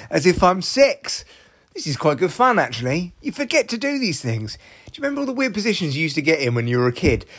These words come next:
Like, you'd just be watching T V with, like, your legs in the air. I don't think I've done a roly-poly, you know, like a forward roll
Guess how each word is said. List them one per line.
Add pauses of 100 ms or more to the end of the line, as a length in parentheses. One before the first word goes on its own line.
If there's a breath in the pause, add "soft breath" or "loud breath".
(160 loud breath)
Like,
you'd
just
be
watching
T
V
with,
like,
your
legs
in
the
air. (220 loud breath)
I
don't
think
I've
done
a
roly-poly, (240 soft breath)
you
know,
like
a
forward
roll